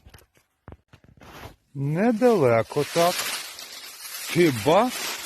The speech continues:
знову бачу я гриба. І ще один у нас біленький грибок.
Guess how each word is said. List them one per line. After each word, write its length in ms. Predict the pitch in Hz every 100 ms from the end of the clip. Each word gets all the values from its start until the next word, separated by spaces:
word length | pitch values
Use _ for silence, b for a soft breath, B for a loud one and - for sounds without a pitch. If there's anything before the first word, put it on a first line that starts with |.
| - - - - - - - - -
знову 760 | 95 98 117 104 95 98 151 160 - 95 85
бачу 400 | 90 90 87 -
я 320 | 139 143 160 170 - - - - - - - - - - - - - -
гриба. 600 | - 101 165 226 208 262 208 - - - - - - - - - - - - - - - - 120
І 100 | 98
ще 320 | - - 135
один 320 | 175 180 202 196 - - - - - - - - -
у 160 | 120 113
нас 380 | 135 156 - - - - - _ B B B B B B _ _ 101
біленький 680 | 110 104 107 127 123 156 139
грибок. 680 | 160 156 101 90 80 -